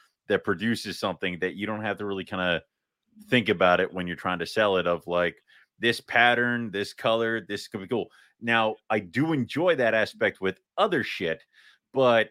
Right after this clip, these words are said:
certain things, like, it doesn't matter. It, it, the weight of the animal itself is what you, you can t-,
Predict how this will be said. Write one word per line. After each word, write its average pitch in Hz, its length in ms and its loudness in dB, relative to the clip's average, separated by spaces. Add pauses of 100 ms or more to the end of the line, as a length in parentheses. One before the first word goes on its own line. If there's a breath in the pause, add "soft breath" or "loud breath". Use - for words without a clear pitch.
(120)
certain 180 460 0
things, 123 540 -2
like, 110 360 2 (1300)
it 131 240 -4
doesn't 123 380 -4
matter. 95 580 2
It, 101 300 -2
it, 101 180 -8 (120)
the 95 280 -2
weight 131 380 2
of 107 160 4
the 101 180 0
animal 104 560 2
itself 107 760 0
is 95 280 -6
what 90 300 0 (260)
you, 87 220 -10 (140)
you 90 160 -10
can 85 200 -8
t-, - 100 -20